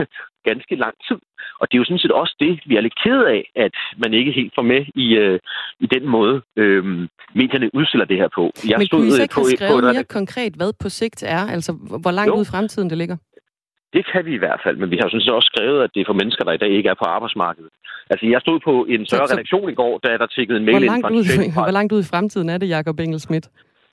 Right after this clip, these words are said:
Speaker 1: Jamen, som jeg sagde, det handler om mennesker, der ikke er på arbejdsmarkedet endnu. Det er mine ufødte børn og oldebørn, ikke?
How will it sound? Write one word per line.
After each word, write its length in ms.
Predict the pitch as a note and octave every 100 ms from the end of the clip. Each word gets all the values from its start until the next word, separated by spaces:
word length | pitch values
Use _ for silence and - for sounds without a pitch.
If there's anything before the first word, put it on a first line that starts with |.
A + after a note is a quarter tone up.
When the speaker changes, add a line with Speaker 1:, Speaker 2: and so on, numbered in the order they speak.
| _ _ _ _ _
Speaker 1:
Jamen, 180 | C#3+ D3+
som 100 | D3+
jeg 80 | D3+
sagde, 260 | E3+ F#3 G#3 -
det 80 |
handler 260 | D3+ E3 G3
om 240 | F#3+ -
mennesker, 340 | C3+ C#3 F3 F3+
der 80 | C3+
ikke 200 | B2 C#3+
er 40 |
på 100 | C#3
arbejdsmarkedet 640 | G#2 C3 D#3+ C3+ G2 G2 F#2
endnu. 220 | A#2+ F3+ - - - _
Det 60 | B2
er 20 |
mine 380 | B2+ C#3 E3+ D#3+
ufødte 420 | E3 E3 C3+ G#2 -
børn 220 | C#3+ C#3
og 120 | F#2
oldebørn, 440 | F2+ G2+ - - G#2+
ikke? 180 | D#3